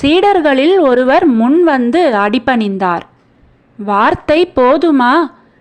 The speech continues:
என்று திருவாய்மொழி பிள்ளை முகமலர்ந்து மெல்ல கேட்டதும் சீடர் குருவின் அடிகளை தொட்டு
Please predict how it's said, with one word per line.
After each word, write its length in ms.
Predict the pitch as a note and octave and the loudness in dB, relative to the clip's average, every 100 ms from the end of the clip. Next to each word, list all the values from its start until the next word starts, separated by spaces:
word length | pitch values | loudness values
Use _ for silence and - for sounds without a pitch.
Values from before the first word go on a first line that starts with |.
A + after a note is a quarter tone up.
| _ | _
என்று 360 | B3+ C4 A#3+ A3 | -4 -2 -2 -2
திருவாய்மொழி 720 | A3+ C4+ F4 F#4+ F4 D4+ C4+ - | -2 0 2 2 2 2 -2 -2
பிள்ளை 400 | A#3+ A#3 A#3+ E4+ C4 | 0 0 0 0 0
முகமலர்ந்து 800 | G#3+ A#3+ C4+ C4+ D4 D#4 G4 | 0 0 0 0 0 0 0
மெல்ல 440 | E4+ A3 A3+ D#4 E4 | 0 0 0 0 -2
கேட்டதும் 840 | - A#3 A#3 A#3 A3 B3+ F4 G3+ - _ _ _ _ | -4 -4 -2 -4 -2 0 -2 -4 -12 _ _ _ _
சீடர் 540 | - C4 E4+ G4+ F#4 | -4 0 2 2 2
குருவின் 460 | D#4 D4+ D4 F4+ G4+ | 0 0 0 2 2
அடிகளை 720 | B3 A3+ D#4 D#4+ C4+ A3 - | 2 0 0 0 0 -4 -4
தொட்டு 600 | G#3+ G3 - F#4+ A#3+ | -4 -4 -2 -2 -2